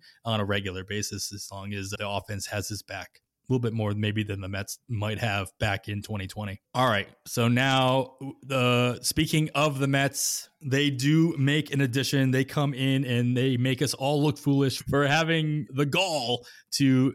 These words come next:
analyze the fact that Carlos Correa was going to be a Giant. We went, I think, every podcast talking about him, including us, spent a good twenty <laughs> minutes talking about the ramifications of Carlos Correa signing a thirteen-year deal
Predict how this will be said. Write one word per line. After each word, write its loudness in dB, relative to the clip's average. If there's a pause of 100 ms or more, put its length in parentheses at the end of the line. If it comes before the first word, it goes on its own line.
analyze 2
the -2
fact -2
that -4
Carlos 0
Correa 2
was 2
going 2
to 2
be 2
a -2
Giant. 0
We -2
went, -2 (100)
I -10
think, 0
every 4
podcast 0
talking 0
about 2
him, 2
including 2
us, 2
spent -2
a -4
good -2
twenty 2
<laughs> -
minutes 0
talking -6 (120)
about -14
the -4
ramifications -4 (400)
of 0
Carlos 2
Correa 2
signing 2
a 2
thirteen-year 0
deal 2